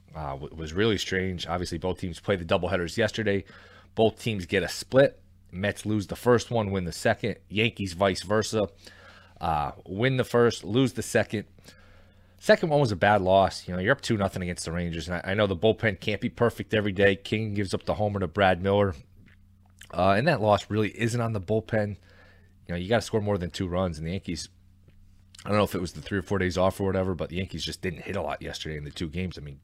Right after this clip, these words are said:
Torres hits the home run. Stanton hits a monster home run. Uh, they scratched out another run in the first game. But other than that, I mean, they just did nothing offensively.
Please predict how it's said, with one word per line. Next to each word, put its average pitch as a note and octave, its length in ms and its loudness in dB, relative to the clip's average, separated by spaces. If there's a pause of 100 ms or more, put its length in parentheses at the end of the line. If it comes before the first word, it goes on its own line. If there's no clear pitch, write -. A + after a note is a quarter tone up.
Torres F#2+ 300 -4
hits E2+ 160 -10
the E2 80 -4
home E2+ 200 -4
run. G2 320 0 (720)
Stanton G#2+ 360 -2
hits G2+ 160 -2
a E2+ 60 -4
monster F#2+ 400 -2
home G2 220 -4
run. F#2+ 280 -2 (680)
Uh, E2 120 -6
they D#2+ 100 -6
scratched - 400 0
out F#2+ 100 4
another F#2+ 260 -2
run F#2+ 140 0
in F#2+ 60 -2
the E2 80 -6
first - 300 -2
game. F#2+ 140 -2
But E2 100 0
other G#2 100 -2
than E2+ 80 -6
that, F2+ 260 -2
I - 60 -12
mean, D2+ 140 -8
they F#2 80 -4
just - 180 -10
did - 180 -14
nothing F#2+ 440 -2
offensively. E2 680 -6